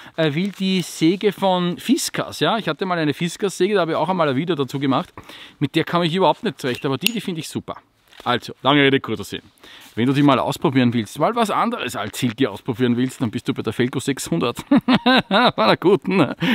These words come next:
guten, guten, guten Spur. Ich gebe da unten, Link, Eigenwerbung, den Link natürlich zu mir in den Shop. Oder auf Amazon, wie du magst.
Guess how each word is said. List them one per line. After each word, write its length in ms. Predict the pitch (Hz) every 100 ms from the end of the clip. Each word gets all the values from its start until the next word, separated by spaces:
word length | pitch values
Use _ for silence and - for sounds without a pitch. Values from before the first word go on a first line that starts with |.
| 175
guten, 520 | 170 208 190 151 196 -
guten, 500 | 330 - 381 370 262
guten 300 | 320 302 294
Spur. 380 | - - 254 - _ - -
Ich 120 | 131
gebe 160 | 165
da 100 | -
unten, 460 | 180 240 - 247 208 - -
Link, 180 | - 135
Eigenwerbung, 540 | - 135 135 131 131 143
den 120 | 131
Link 160 | 131
natürlich 280 | 151 131 127
zu 100 | -
mir 120 | 131
in 60 | 120
den 20 |
Shop. 160 | 147 - - - - - - _ _ _ -
Oder 180 | - -
auf 80 | -
Amazon, 360 | 240 - 113
wie 60 | 139
du 80 | 151
magst. 260 | - -